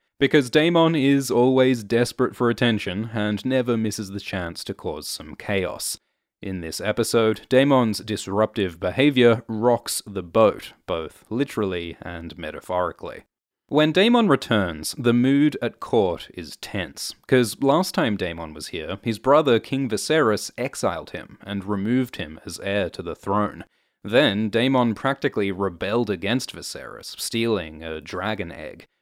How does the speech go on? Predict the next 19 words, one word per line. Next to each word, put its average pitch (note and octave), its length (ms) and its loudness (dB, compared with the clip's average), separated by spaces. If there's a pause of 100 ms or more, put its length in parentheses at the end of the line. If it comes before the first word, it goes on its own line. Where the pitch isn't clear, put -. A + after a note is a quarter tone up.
(200)
So D3 160 2
now E3 340 6
Viserys D3 600 2
tries D3 380 0
to B2+ 140 -2
show A2 340 0
strength - 720 -8
and F2+ 140 -8
authority F#2+ 880 -2
by F2 200 -2
meeting G#2+ 380 -2
Daemon F2 360 -6
in F2+ 140 -10
the E2+ 80 -10
throne B2 400 0
room, E2+ 320 -14 (180)
wearing B2+ 460 2
his F#2+ 240 -6
crown, G2+ 580 -2